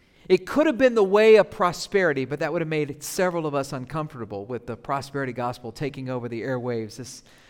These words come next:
day and age. But i-, it's an accurate title when you look at Psalm one.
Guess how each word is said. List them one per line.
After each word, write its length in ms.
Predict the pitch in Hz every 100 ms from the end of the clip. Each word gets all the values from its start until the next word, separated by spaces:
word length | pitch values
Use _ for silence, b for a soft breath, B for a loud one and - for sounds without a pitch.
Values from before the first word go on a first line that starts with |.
| b b
day 180 | 151 135
and 80 | 123
age. 380 | 117 110 113 -
But 260 | 160 160 -
i-, 120 | 180 180
it's 160 | -
an 80 | 170
accurate 460 | 143 165 - 147 -
title 360 | 143 165 - -
when 120 | 127
you 60 | 120
look 160 | 120 -
at 100 | -
Psalm 300 | 113 101 101
one. 180 | -